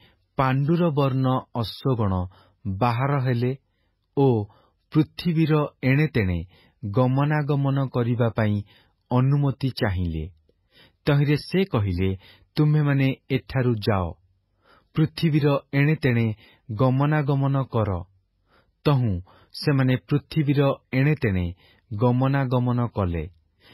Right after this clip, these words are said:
ସେତେବେଳେ ସେ ମୋତେ ଡାକି କହିଲେ, ଦେଖ, ଯେଉଁମାନେ ଉତ୍ତର ଦେଶ ଆଡ଼େ ଗମନ କରୁଅଛନ୍ତି, ସେମାନେ ଉତ୍ତର ଦେଶରେ ଆମ୍ଭର ଆତ୍ମାକୁ ସୁସ୍ଥିର କରିଅଛନ୍ତି।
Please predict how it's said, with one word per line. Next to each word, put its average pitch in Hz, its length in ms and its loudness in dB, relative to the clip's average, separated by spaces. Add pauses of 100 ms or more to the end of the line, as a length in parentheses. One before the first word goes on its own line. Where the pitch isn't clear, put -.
(120)
ସେତେବେଳେ 151 460 2
ସେ - 280 -2
ମୋତେ 170 300 0
ଡାକି 135 360 -2
କହିଲେ, 104 580 -2 (500)
ଦେଖ, 98 520 0 (500)
ଯେଉଁମାନେ 139 760 2 (180)
ଉତ୍ତର 160 500 -2
ଦେଶ 143 260 -2 (220)
ଆଡ଼େ 104 320 -2 (360)
ଗମନ 127 640 0 (500)
କରୁଅଛନ୍ତି, 120 800 0 (480)
ସେମାନେ 127 500 0 (140)
ଉତ୍ତର 156 460 0
ଦେଶରେ 131 540 -2 (580)
ଆମ୍ଭର 127 460 4 (160)
ଆତ୍ମାକୁ 120 640 -2 (420)
ସୁସ୍ଥିର 147 720 -2
କରିଅଛନ୍ତି। 104 840 -2